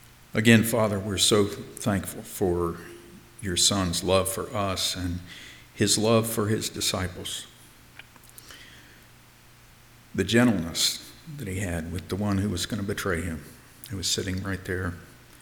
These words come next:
a few feet from him. He let the others know what was going on, but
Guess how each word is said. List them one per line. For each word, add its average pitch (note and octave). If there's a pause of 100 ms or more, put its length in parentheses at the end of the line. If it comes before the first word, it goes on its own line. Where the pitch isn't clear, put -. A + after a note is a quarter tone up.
(540)
a F2
few A2+
feet A2+
from F2
him. F2 (3000)
He -
let A#2+
the G#2+
others G#2
know G#2+
what G#2+
was -
going G2
on, G2+
but -